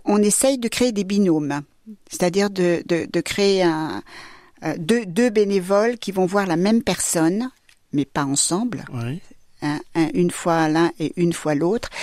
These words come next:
Speaker 1: Ça permet ainsi de, d'abord de, de peut-être un peu moins s'attacher ou que la personne qu'on va visiter ne s'attache pas trop, trop. Ça permet surtout de pallier les, les, les vacances, les
Speaker 2: Mm.
Speaker 1: absences, et cetera. Euh, ça permet à la personne de ne jamais être toute seule.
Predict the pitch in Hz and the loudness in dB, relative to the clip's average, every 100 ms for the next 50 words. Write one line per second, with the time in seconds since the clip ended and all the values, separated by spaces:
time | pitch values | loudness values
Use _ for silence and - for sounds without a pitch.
0 | - - - 190 - 196 220 208 - 233 | -10 -8 -2 0 0 2 4 4 2 0
1 | 180 185 175 196 190 190 175 175 165 165 | 2 2 4 2 0 -2 0 0 0 -2
2 | 165 - - 196 - 196 190 190 185 190 | -8 -8 -4 -4 -2 -2 -2 -2 0 0
3 | 226 - 185 180 - - 180 220 185 - | 0 -2 -2 0 0 0 0 -2 -6 -2
4 | 165 170 214 - - 202 190 175 151 - | -2 0 -2 0 0 2 2 2 0 -4
5 | _ _ - 175 175 170 175 160 180 165 | _ _ -2 0 0 -2 -4 -2 -2 0
6 | 156 165 165 165 - 156 - 190 180 - | 0 -2 -4 -4 -4 -6 -2 0 -2 -2
7 | - 214 - - - - 190 190 190 202 | -2 -2 -2 -8 -8 -4 -2 2 2 2
8 | - 180 240 196 185 175 180 196 202 175 | 0 -2 0 0 2 0 0 0 2 4
9 | 170 170 170 175 175 180 165 165 160 180 | 4 4 0 2 2 2 0 2 2 2
10 | - 170 165 - - 175 180 180 180 156 | 0 0 -2 -2 2 4 4 4 2 -2
11 | 156 160 151 185 - - - - 180 180 | -4 -4 -2 -4 -6 -14 -14 -2 2 4
12 | 180 175 104 110 170 190 175 175 175 170 | 4 2 -2 -6 -4 -4 -2 -2 0 0
13 | 151 - 151 190 190 165 156 175 160 170 | -2 -4 -4 0 0 2 2 2 2 0
14 | 180 - 151 - 143 | -2 -4 -6 -6 -6